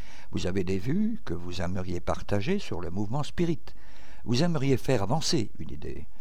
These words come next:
Là aussi, écrivez-nous. Nous nous occuperons de la faire parvenir aux personnes intéressées, en plus de la partager éventuellement avec le reste des lecteurs. Lu dans la presse. Vous avez un livre à soumettre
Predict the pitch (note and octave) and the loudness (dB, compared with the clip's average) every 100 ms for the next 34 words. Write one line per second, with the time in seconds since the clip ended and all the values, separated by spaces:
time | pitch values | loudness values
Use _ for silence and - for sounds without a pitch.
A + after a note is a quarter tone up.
0 | - G2 E2+ - A3 A3 - - - - | 0 0 0 0 0 0 -2 -2 -2 0
1 | - G2 E3+ G3 E3 - - - - G#2+ | -2 2 4 4 2 0 -2 0 0 2
2 | B2+ A2 G2 - G#2 E3 F3+ D3 F2+ F2+ | 2 2 2 0 0 0 0 2 2 0
3 | F#2+ - - D#2+ F2 D3+ G3+ - E2+ F#2+ | 0 0 -2 -2 0 0 0 0 0 0
4 | - F2+ D2+ - - D2+ - - - F3+ | 0 0 0 -2 -2 -2 -2 0 0 0
5 | B3+ - - - - - - - F2 - | 0 -2 -2 -2 -2 -2 -2 -2 0 2
6 | - - - - - - - E2+ D#2+ D2 | 0 0 -2 -2 -2 -2 -2 0 0 -2
7 | - A2 - D2 G#2 C#3+ D#2+ - E2 F#2 | 0 0 0 -2 0 0 -2 -2 -2 0
8 | F3+ F#3 - - - F2+ - - - - | 0 0 -2 -2 -2 -2 -2 -2 -2 -2
9 | G2 E3 - - - - E2+ D2 - - | -2 -2 -2 -2 -2 -2 -2 -2 -2 -2
10 | - - - - - - - - - - | -2 -2 -2 -2 -2 -2 -2 -2 -2 -2
11 | - C#3 G3+ - G#2 C#3 B2 - - - | 0 2 2 2 0 2 0 0 -2 -2
12 | - - - - - - - - - A#2 | -2 -2 -2 -2 -2 -2 -2 -4 -2 0
13 | B2+ D#3+ D#3+ - G#2+ E3+ A#2+ F#2 F2+ - | 2 2 0 2 2 2 2 0 -2 -2
14 | - - F2+ - F#2+ B2+ - | -2 -2 0 0 0 0 -2